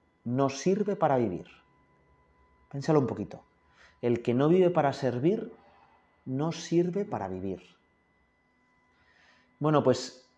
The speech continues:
te voy a contar una pequeña anécdota, ¿no? Eh, estaba un hombre en su casa y a unas horas un poco intempestivas, y a las once de la noche recibe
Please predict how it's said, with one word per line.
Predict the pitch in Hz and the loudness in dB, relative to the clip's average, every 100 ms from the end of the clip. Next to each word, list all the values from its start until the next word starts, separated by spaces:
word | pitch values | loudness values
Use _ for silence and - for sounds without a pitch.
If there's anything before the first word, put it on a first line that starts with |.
| _ | _
te | - | 4
voy | 151 | 6
a | |
contar | 180 175 156 | 6 8 8
una | 139 | 8
pequeña | 123 120 117 | 4 2 2
anécdota, | 117 113 101 101 | 2 2 2 0
¿no? | 139 190 - _ _ _ _ | -2 -4 -14 _ _ _ _
Eh, | 123 120 113 110 107 107 104 101 101 _ _ _ _ _ _ _ _ _ _ _ _ _ _ _ _ _ | 0 2 2 0 0 -4 -8 -12 -18 _ _ _ _ _ _ _ _ _ _ _ _ _ _ _ _ _
estaba | 113 - 120 | -8 2 4
un | 117 113 110 110 - - | 6 4 0 -6 -8 -6
hombre | 113 113 | -4 -2
en | |
su | 113 147 | -2 0
casa | 208 196 208 240 - _ _ _ _ _ _ - | 2 2 -2 -4 -10 _ _ _ _ _ _ -4
y | 120 | 2
a | |
unas | 135 131 | 2 4
horas | 147 143 | 4 4
un | 127 | 2
poco | 123 135 | 0 0
intempestivas, | 123 117 107 104 - 190 160 135 | 2 0 -2 -4 0 2 2 2
y | |
a | 117 | 0
las | 117 | 0
once | 143 139 | -2 0
de | 156 | 2
la | 156 | 4
noche | 180 175 185 190 - _ _ - | 2 2 0 -2 -10 _ _ -2
recibe | 117 127 180 180 180 180 - | 2 4 6 6 6 4 -6